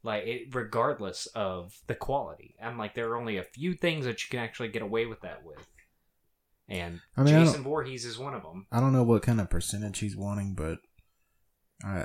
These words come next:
Speaker 2: I would like to think that it's, you know, not outrageous, but who knows? He could be saying, "Nah, man, I need fifty fifty," which is bullshit.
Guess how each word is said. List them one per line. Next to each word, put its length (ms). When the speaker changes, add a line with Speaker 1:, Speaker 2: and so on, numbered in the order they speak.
Speaker 2:
I 80
would 100
like 200
to 80
think 260
that 120
it's, 300
you 120
know, 220
not 320
outrageous, 720
but 320
who 100
knows? 280
He 80
could 140
be 100
saying, 260
"Nah, 180
man, 200
I 60
need 200
fifty 220
fifty," 440
which 180
is 160
bullshit. 640